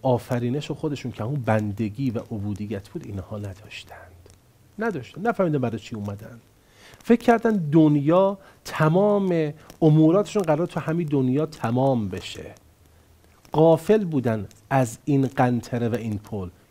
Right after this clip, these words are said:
که این پله، قرار از این دنیا گذر کنن. به تعبیری تمام کارهایی که می‌کردن و عملکردی که داشتن، هدفشون دنیا بود، در حالی که دنیا نباید هدف قرار بگیره. دنیا ابزاره.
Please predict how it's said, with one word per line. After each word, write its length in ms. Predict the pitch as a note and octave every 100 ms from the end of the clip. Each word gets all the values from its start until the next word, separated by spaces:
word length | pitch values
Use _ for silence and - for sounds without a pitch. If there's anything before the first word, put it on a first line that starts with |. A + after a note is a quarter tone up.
| _
که 120 | -
این 180 | A#3 B3 -
پله، 500 | - A#3+ A#3 G2+ E2 - -
قرار 240 | C3+ E3+
از 160 | G3 D3
این 80 | E3+
دنیا 260 | D3+ C#3 E3+
گذر 360 | C3+ A2+ C3+
کنن. 380 | B2+ - F#2 F2+ - - - - -
به 80 | F#3
تعبیری 480 | - F3+ G3+ A3+
تمام 540 | - - E3 G#3 A3 G3+
کارهایی 680 | - - B2+ A#2+ G2+ F#3+ E3+
که 160 | -
می‌کردن 720 | G#2+ G#2 - G2+ G2+ A2+ B2+ D3 - - -
و 60 | C3+
عملکردی 760 | C#3 C3+ C3 A#2+ F3 G3 C#3+
که 140 | - A2+
داشتن، 460 | A2+ - D3+ E3+ E3+ - - -
هدفشون 680 | F3+ F3+ A#3 A3+ - D3+
دنیا 440 | A#2+ A2+ G2+ G2 F#2
بود، 220 | F2+ F2 - _ - -
در 140 | A#2+
حالی 300 | F#2+ C3+ F#3+
که 140 | - G#3
دنیا 460 | C3 A#2+ A2 D3
نباید 300 | F#3+ D3 D3 -
هدف 300 | G2+ F#2+ -
قرار 340 | F#2+ G2+ F#2+
بگیره. 380 | G2+ F#2 F#2 E2 - - -
دنیا 320 | G#2 G2+ C3
ابزاره. 720 | - F#2+ G2 G2 D3+ A2 E2